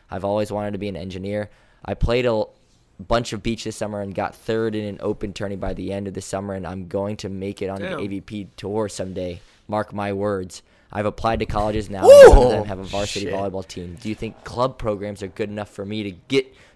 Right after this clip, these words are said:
Speaker 1: to the level I want to be at? Sorry, that was long. All good, my guy.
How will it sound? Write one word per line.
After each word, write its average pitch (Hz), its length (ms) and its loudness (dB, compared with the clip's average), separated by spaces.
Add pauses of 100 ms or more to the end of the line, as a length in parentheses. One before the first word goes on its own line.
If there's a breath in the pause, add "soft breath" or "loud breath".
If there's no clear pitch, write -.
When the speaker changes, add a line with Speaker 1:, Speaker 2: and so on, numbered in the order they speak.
Speaker 1:
to 98 120 -6
the 98 120 -4
level 101 340 -2
I 104 80 0
want 101 240 -4
to 98 80 -12
be 101 180 -4
at? 85 140 -10 (100)
Sorry, 107 360 -2
that 101 180 -6
was 95 160 -8
long. 90 260 -10 (160)
All 127 140 4
good, 123 240 2
my 98 120 -4
guy. 92 280 -10